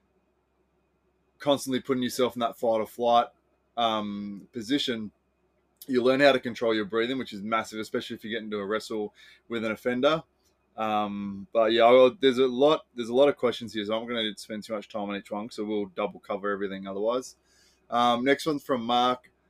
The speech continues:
"I like to remember that I'm not a police officer. My job is a police officer. I train at the gym and run. Other than that, I try and switch off from work completely now." I fucking love this. So listen to this, people. "I like to remember that I'm not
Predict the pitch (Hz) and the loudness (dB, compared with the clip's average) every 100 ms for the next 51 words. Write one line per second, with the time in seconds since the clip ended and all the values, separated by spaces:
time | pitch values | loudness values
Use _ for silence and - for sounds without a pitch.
0 | _ _ - 135 143 156 147 143 135 131 | _ _ 6 8 8 8 2 4 6 6
1 | 127 127 131 123 120 - 131 135 151 143 | 4 2 0 0 -4 2 2 2 0 -2
2 | - 143 117 110 120 117 95 107 110 101 | -2 -2 0 0 0 -2 -4 -6 -6 -4
3 | 123 139 - 147 - 175 180 - _ _ | -2 -2 0 -4 -2 0 0 -4 _ _
4 | 113 110 139 131 117 117 120 113 110 113 | -8 0 2 2 -2 -4 -6 -4 0 2
5 | 117 117 - 127 120 113 107 104 - 113 | 2 -4 -4 -2 -2 -2 -2 -2 -4 -4
6 | 110 - 120 113 107 - 104 104 104 - | -4 -8 -10 -8 -10 -12 -10 -6 -6 -8
7 | 104 - 101 104 107 107 104 _ _ _ | -16 -12 -10 -8 -6 -6 -6 _ _ _
8 | 117 127 - - 143 165 139 113 110 98 | 0 0 0 0 0 0 -2 2 2 2
9 | 104 98 123 117 131 - 143 127 - 110 | -2 -2 0 2 2 0 -4 -4 -2 -4
10 | 107 127 156 _ _ _ 113 135 160 175 | -4 -6 -8 _ _ _ 2 4 4 0
11 | 165 143 139 135 131 120 113 117 131 | -2 0 2 2 2 2 0 0 -4